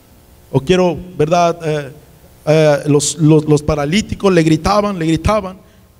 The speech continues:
"Ten misericordia de mí", lo, lo, perdón, los, eh, los, eh, leprosos. Hermano, cuando nosotros llegamos a la presencia de Dios,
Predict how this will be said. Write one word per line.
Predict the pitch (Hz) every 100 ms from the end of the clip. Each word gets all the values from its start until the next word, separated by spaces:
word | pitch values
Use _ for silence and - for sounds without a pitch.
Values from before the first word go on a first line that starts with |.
| _ _ -
"Ten | 202
misericordia | 208 196 175 175 196 190 185
de | 170
mí", | 196 208
lo, | 180
lo, | 170 165
perdón, | 175 190
los, | 175 165
eh, | 165 165 165 - - -
los, | 160 156
eh, | 175 165 165
leprosos. | 165 - 202 208 202 185 - - - _ _ _ _ _ _ _ - _ _ _ _ _ -
Hermano, | 160 240 226 226
cuando | 214 220
nosotros | 214 - 269 269 247
llegamos | 226 240 247 233
a |
la | 220 208
presencia | 185 - 240 226
de | 208 185
Dios, | 202 233 220 - -